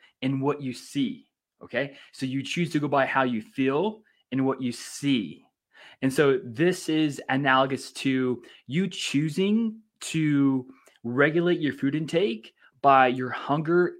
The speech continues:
and satiety cues, and also by your visual assessment of portion sizes, okay? So this would be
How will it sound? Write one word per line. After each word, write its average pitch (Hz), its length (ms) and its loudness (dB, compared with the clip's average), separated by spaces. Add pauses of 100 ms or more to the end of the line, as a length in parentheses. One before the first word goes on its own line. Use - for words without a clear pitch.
and 135 260 0
satiety 123 500 2
cues, 170 720 -4 (320)
and 143 100 2
also 156 300 2
by 139 120 4
your 135 200 0
visual 143 540 0
assessment 170 840 0 (260)
of 131 120 0
portion 131 440 0
sizes, - 760 -6 (120)
okay? 120 300 0 (240)
So 131 160 6
this 147 260 2
would 156 120 -2
be 151 500 0